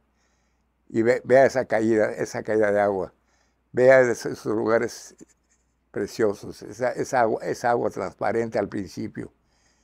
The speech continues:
y se dará cuenta de lo, de lo que estoy hablando. Bueno, pero, eh,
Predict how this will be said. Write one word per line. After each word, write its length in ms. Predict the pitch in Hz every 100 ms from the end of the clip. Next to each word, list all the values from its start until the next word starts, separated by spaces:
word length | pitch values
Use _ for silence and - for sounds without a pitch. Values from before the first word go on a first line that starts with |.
| _ _ _ _ _ _
y 280 | 113 127 - _ _ _ _ _ _ _
se 180 | - 127
dará 420 | 117 107 101 110 107
cuenta 420 | 117 107 110 - _ _ _ _ _
de 80 | 110
lo, 220 | 101 101
de 160 | 127 107
lo 140 | 104
que 80 | 107
estoy 200 | 98 -
hablando. 400 | 104 98 87 - - _ _ _ _ _ _ _ _ _ _ _ _ _ _ _ _ _ -
Bueno, 260 | 214 226
pero, 380 | 226 254 156 - _ _ _ _ _ _ _ _ _ _ 440 _ _ _ _ -
eh, 680 | - - - _ _ -